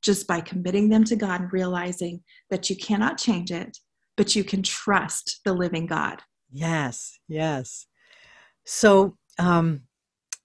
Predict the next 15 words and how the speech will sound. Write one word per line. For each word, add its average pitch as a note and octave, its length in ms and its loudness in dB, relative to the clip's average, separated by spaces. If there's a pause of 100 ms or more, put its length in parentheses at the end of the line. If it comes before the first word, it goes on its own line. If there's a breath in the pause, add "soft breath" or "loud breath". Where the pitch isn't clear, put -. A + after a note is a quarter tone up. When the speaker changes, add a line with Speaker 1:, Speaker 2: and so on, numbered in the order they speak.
(180)
Speaker 2:
you F#3+ 380 2
know, G#3 260 6 (920)
sometimes C4 920 4
we F#3+ 120 2
try F3+ 280 4
to E3 100 4
do E3 240 2
things, C#3 500 -2
Jennifer, C3+ 540 -2 (520)
in F3 120 6
our D#3 200 4 (140)
Speaker 1:
Mm-hmm. G3 60 4
Speaker 2:
own E3+ 280 6
strength, - 680 -2
right? C3+ 300 -4